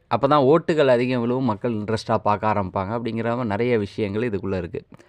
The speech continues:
இப்ப ஃபேமிலி டாஸ்க்குள்ள என்ன நடந்தது எல்லாத்தையும் பார்த்துடலாம். நீங்க இன்னும் சப்ஸ்கிரைப் பண்ணலன்னா சப்ஸ்கிரைப் பண்ணுங்க மக்களே. நிறைய பேர் சப்ஸ்கிரைப் பண்ணவே மாட்றீங்க.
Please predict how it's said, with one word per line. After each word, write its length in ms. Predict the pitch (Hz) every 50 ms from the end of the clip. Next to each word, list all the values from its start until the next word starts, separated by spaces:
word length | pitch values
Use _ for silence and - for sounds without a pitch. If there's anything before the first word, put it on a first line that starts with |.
| _ _ - - - -
இப்ப 200 | _ - 147 156
ஃபேமிலி 480 | 156 - 160 170 190 202 196 165 170 156
டாஸ்க்குள்ள 200 | 139 - - 143
என்ன 220 | 139 135 127 123 120
நடந்தது 460 | 113 104 101 104 98 98 92 87 87 - - - - -
எல்லாத்தையும் 460 | - 98 95 101 90 101 90 80 92
பார்த்துடலாம். 380 | 87 - 95 90 95 104 135 - 196 - _ _ _ _ _ - - - _ _
நீங்க 160 | 104 113 120
இன்னும் 600 | 123 127 139 143 139 131 127 113 113 113 107 92 - -
சப்ஸ்கிரைப் 320 | 107 101 - - 156 147 127
பண்ணலன்னா 240 | 127 127 120 123 135 127
சப்ஸ்கிரைப் 340 | - 117 107 - - 147 143
பண்ணுங்க 260 | 117 123 120 113 113
மக்களே. 360 | 110 107 95 - 113 104 101 90
நிறைய 240 | 90 92 92 104 104
பேர் 160 | 98 117 120 -
சப்ஸ்கிரைப் 420 | 127 110 107 - - 117 123 110 117
பண்ணவே 360 | 113 110 107 107 110 113 120
மாட்றீங்க. 600 | 117 110 104 101 98 101 98 98 98 104 110